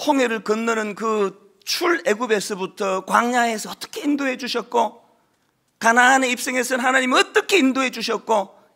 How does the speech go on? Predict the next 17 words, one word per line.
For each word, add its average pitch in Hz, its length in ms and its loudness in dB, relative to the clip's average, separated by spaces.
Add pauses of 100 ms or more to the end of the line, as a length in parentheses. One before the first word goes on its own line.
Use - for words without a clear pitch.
(580)
하나님이 285 460 4
그동안 269 560 2
자기 269 240 0
민족에게 262 600 -2
베풀어 233 360 -2
주셨던 233 520 0 (240)
그 339 80 2
놀라운 359 800 4
일들을 240 680 0
기억하면서 240 880 2 (200)
그 302 80 -2
하나님이 330 760 2
하시는 247 460 -2
일들에 214 420 -2
대한 190 200 -2
신뢰를 269 680 0
표현하는 175 640 -2